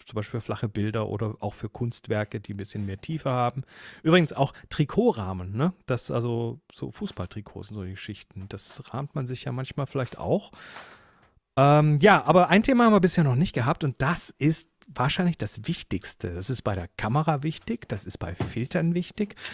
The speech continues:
das ist natürlich bei der Präsentation einer Wand auch wichtig und das sind die Gläser. Und bei Halberam habt ihr alle möglichen, äh, Glasoptionen. Das ist also nicht so, dass man das,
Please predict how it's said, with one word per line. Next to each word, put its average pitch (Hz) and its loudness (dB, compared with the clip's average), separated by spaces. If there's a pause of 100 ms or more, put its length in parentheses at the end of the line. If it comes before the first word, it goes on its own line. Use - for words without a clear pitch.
(160)
das 120 0
ist - -8
natürlich 170 2
bei 127 2
der 120 0
Präsentation 107 -4
einer 104 -2
Wand 131 0 (100)
auch 156 2
wichtig 110 -2
und 123 0
das 113 -2 (200)
sind 101 -2 (380)
die 104 -10
Gläser. 156 0 (400)
Und 110 0 (600)
bei 113 0
Halberam 127 4
habt - -8
ihr 147 2 (1300)
alle 123 6
möglichen, 143 2 (140)
äh, 170 2
Glasoptionen. 113 -2
Das 90 -4
ist 123 -4
also 123 2
nicht 139 4
so, 185 4
dass 156 2
man 135 4
das, 127 2